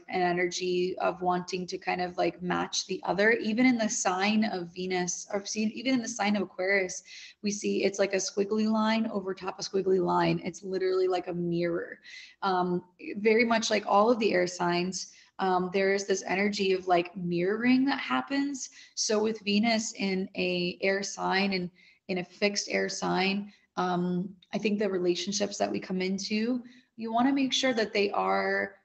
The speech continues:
you know, in alignment with what you believe, and you're not just mirroring and people pleasing, um, to create some form of community. You want it to feel, um, truly revolutionary in your life and, and authentic, um, instead of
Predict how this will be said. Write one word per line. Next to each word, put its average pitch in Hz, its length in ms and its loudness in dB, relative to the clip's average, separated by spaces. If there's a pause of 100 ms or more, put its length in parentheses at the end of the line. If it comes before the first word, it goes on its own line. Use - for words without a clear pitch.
(360)
you 220 80 0
know, 190 140 2
in 208 140 2
alignment 202 420 2
with 185 160 -2
what 190 120 -2
you 185 100 0
believe, 226 520 2
and 208 100 2
you're 214 80 2 (100)
not 208 120 2
just 202 180 -4
mirroring 208 720 0
and 180 200 -2
people 208 280 -10
pleasing, 202 720 0 (320)
um, 185 260 2
to 214 120 -4
create 202 500 0
some 226 480 2
form 214 320 0
of 202 140 0
community. 233 880 2
You 220 140 -2
want 233 220 2
it 330 100 -4
to - 100 -8
feel, 233 640 0 (460)
um, 190 560 0
truly 226 720 -4
revolutionary 190 880 2
in 180 60 0
your 180 120 0
life 185 400 0
and, 185 220 -4
and 190 160 -6
authentic, 202 840 -4 (400)
um, 190 320 -6
instead 185 300 -2
of 180 160 0